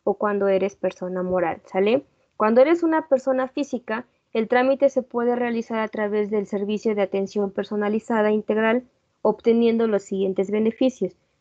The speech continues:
El primero es la atención por medio de cita,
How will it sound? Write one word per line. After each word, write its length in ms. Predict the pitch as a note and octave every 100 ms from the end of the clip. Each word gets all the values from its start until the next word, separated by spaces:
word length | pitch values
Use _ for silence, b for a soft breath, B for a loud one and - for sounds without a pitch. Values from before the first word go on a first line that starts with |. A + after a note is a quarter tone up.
| -
El 160 | A3+
primero 480 | A3 C4+ C#4+ D4 D4
es 200 | C4+ C#4
la 100 | B3
atención 460 | G#3+ A3 A#3 C4+ B3+
por 180 | C4 A#3+
medio 280 | A#3+ A#3
de 120 | A#3 A#3+
cita, 420 | D4 C#4 A#3+